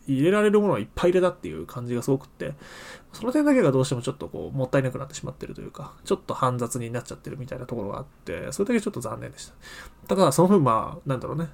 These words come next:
何回も見に行っていろんな細かいところ見れればいいのかななんていうふうに思っていたりします。で、まあ、それだけ短い中でもですね、やっぱりこう、巧妙に伏線張っててですね、それをこう、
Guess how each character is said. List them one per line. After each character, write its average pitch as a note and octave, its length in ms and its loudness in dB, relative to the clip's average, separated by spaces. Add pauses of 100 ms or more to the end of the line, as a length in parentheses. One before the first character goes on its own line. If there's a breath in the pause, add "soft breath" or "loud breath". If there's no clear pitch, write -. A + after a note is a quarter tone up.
何 C3 140 -2
回 C#3 100 4
も B2 80 4
見 A#2+ 140 -4
に A2+ 60 -6
行 A#2 60 -10
っ - 0 -
て - 120 -6
い - 20 -2
ろ B2+ 100 0
ん B2 40 -2
な B2 80 0
細 C3 200 0
か C3 120 0
い - 20 -4
と B2+ 60 -8
こ - 80 -4
ろ A#2 60 -6
見 B2 100 -6
れ A2+ 80 -6
れ - 80 -10
ば - 140 -16 (100)
い - 60 -10
い - 20 -10
の - 80 -16
か - 100 -4
な F3+ 80 2
な D3 120 -2
ん - 40 -8
て - 80 -10
い B2 40 -8
う B2 40 -10
ふ - 60 -14
う - 40 -10
に D3 120 -10
思 G#2+ 160 -10
っ - 20 -20
て - 240 -12
い - 60 -14
た - 100 -14
り - 100 -12 (640 loud breath)
し - 140 -14
ま - 80 -10
す。 - 400 -10
で、 B2+ 100 -4
ま C3 140 2
あ、 B2 40 0
そ D3+ 120 4
れ E3 80 6
だ D#3+ 40 4
け D#3 60 2
短 D3+ 260 6
い D3 60 6
中 A2+ 160 -2
で B2+ 80 -8
も C#3+ 60 -6
で C3+ 80 -12
す - 20 -12
ね、 C3 80 -6
や B2 60 -4
っ - 20 -12
ぱ C#3 60 -8
り - 80 -10
こ - 240 -8
う、 - 40 -20
巧 C#3 200 2
妙 C#3 100 6
に C#3 80 2
伏 - 220 -4
線 C#3 160 4
張 C#3 100 4
っ C3+ 80 -2
て D#3 80 0
て F2+ 100 -4
で C#3 80 -10
す - 100 -12
ね、 B2 120 -8
そ C#3 100 -6
れ C#3 60 0
を C3+ 80 0
こ B2+ 380 0
う、 - 80 -20